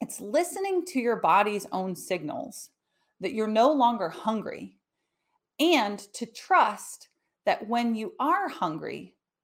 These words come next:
you will eat what you want again. Like I said, bell rang in my mind, and here's why. I grew up in kind of a frenetic place. If you've heard me talk about it in the show before, um,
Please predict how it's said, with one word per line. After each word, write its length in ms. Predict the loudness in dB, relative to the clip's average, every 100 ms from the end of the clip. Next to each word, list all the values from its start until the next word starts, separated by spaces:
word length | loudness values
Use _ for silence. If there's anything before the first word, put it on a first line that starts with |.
| -10
you 200 | -2 2
will 240 | 2 0 -4
eat 200 | -6 -4
what 180 | -6 -6
you 120 | -6
want 340 | -4 -4 -4 -8
again. 400 | -12 -12 -14 -20 _ _ _ _ _ _ _ _ _ _ _ _ _ _ _
Like 180 | -2 -2
I 40 |
said, 360 | 2 4 4 2 0
bell 280 | 4 6 4
rang 280 | 0 -2 -2
in 100 | -2
my 140 | -2
mind, 420 | -2 -6 -8 -14 -14
and 120 | -10
here's 240 | -8 -6
why. 240 | -2 0 -2 -10 _ _ _ _ _ _ -20 -20 _ _ _ _ _ _ _ _
I 80 | 2
grew 180 | 6 6
up 100 | 6
in 80 | 6
kind 200 | 6 6
of 80 |
a 240 | 6 6 4
frenetic 520 | -2 0 2 2 -2
place. 460 | 0 2 2 -2 -10
If 140 | -14 -14
you've 100 | -4
heard 160 | -4
me 120 | -4
talk 260 | 2 2 4
about 280 | 4 4 6
it 260 | 4 0 -4
in 180 | -4 -4
the 80 |
show 220 | 0 2 2
before, 680 | -2 -2 0 2 2 0 2
um, 500 | 4 4 0 -8